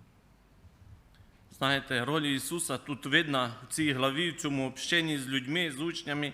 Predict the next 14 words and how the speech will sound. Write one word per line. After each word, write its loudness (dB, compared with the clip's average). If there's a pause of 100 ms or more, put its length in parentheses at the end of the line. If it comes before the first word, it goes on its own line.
(720)
І 2
вона 8
видна, 4
що 0
Він 2 (320)
колективна 0
лічність. -4 (2250)
І -8
ви 0
знаєте, -2
Він, 0
е, 2 (1600)
колектив 2
збирає 4